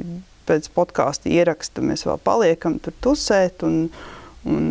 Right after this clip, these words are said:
un, un runājamies gan ar viesiem, gan ar, gan ar tiem, kas ir atnākuši klausīties. Un tas ir tāds, um, nu, vēl viens tāds bonus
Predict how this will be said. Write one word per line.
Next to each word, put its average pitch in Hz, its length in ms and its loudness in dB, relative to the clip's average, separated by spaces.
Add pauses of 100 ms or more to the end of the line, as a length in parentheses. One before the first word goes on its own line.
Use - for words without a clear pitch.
un, 160 140 4 (280)
un 160 180 4
runājamies 156 640 4
gan 156 220 4
ar 151 60 -4
viesiem, 170 560 4
gan 156 240 4
ar, 151 120 -2
gan 160 440 2
ar 151 100 -2
tiem, 165 240 4
kas - 220 -4
ir 151 120 2
atnākuši 156 840 0 (400)
klausīties. - 880 0
Un - 80 -10
tas - 240 -10
ir - 100 -20
tāds, - 320 -10 (600)
um, 156 400 0 (180)
nu, 180 140 4
vēl 165 340 4
viens - 220 0
tāds 147 200 0
bonus 156 760 2